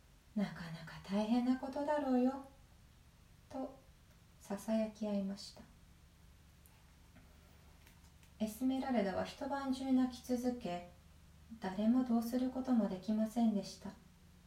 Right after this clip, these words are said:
お父様もお母様も困ってしまわれました。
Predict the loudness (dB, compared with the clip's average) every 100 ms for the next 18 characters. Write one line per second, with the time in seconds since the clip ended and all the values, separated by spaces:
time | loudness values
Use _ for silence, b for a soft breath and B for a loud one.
0 | -20 -20 -20 -20 -20 -20 -20 -20 -20 -20
1 | -20 -20 -20 -20 -20 -20 -12 -10 -2 0
2 | 2 2 0 0 -2 -2 2 0 2 -2
3 | -2 -6 -10 -14 -20 -20 -20 -20 -4 2
4 | 2 0 -4 -4 0 0 0 0 0 -2
5 | -6 -10